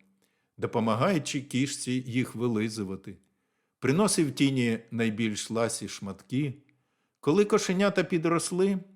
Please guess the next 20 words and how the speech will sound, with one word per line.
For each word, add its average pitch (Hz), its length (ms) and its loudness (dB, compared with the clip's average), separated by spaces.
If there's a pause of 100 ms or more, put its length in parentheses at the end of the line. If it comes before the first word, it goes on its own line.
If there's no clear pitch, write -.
(320)
привчив 156 540 0
їх 143 140 4
ходити 127 460 2
в 98 80 -8
туалет, 107 640 -2 (600)
примудрився 160 840 4 (160)
зловити 160 520 4
мишеня 170 760 0 (100)
і 123 100 2
грався 151 480 2
з 131 80 -2
ним 135 400 -2
разом 131 500 0
із 110 160 -6
кошенятами. 95 840 -8 (560)
Мишеня 117 420 2
спочатку 107 540 -2
боялося, 101 760 -4 (560)
потім 190 320 0
осміліло 147 800 0